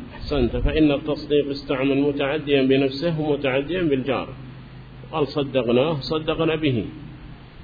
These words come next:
وأما الإيمان فلا يستعمل إلا بالجار، ولا يستعمل إلا متعديا بالجار، آمنت به أو آمنت له، كما في قوله يؤمن بالله ويؤمن للمؤمنين،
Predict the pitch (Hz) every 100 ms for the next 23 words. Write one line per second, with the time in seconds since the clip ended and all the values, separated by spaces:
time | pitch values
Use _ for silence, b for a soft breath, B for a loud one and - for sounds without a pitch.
0 | - - 135 170 151 143 143 135 160 147
1 | 151 160 151 - 139 147 147 135 147 139
2 | 151 143 135 123 95 - - - - -
3 | - - - - 123 139 135 123 123 113
4 | 131 135 131 143 135 131 127 127 135 139
5 | 135 135 131 127 131 143 135 139 127 139
6 | 127 - - 160 147 143 135 - 131 131
7 | 143 165 160 - 147 147 139 131 131 127
8 | 135 170 151 - - - - - 135 156
9 | 147 123 104 - 143 143 123 127 139 131
10 | 127 123 151 - 143 131 120 123 117 139
11 | 120 143 147 - 135 131 151 143 143 175
12 | 151 131 127 - 120 123 131 92